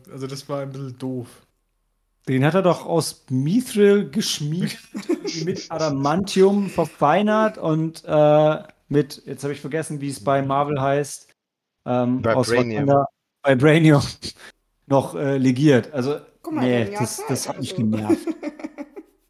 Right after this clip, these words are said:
Speaker 2: Ja, was man in Vegas nicht findet, ja.
Speaker 4: <laughs>
Speaker 2: Mhm.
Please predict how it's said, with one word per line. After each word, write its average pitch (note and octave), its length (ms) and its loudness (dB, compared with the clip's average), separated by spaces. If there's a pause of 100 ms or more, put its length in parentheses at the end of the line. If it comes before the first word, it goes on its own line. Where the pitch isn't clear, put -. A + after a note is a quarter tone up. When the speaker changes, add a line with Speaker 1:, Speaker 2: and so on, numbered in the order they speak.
(260)
Speaker 2:
Ja, B2+ 320 -6
was C3 160 -2
man D#3 140 2
in C3+ 100 0
Vegas D#3 280 4
nicht F3+ 120 0
findet, F3+ 320 4
ja. D3+ 260 -4
Speaker 4:
<laughs> - 60 -18 (2750)
Speaker 2:
Mhm. B2+ 380 -4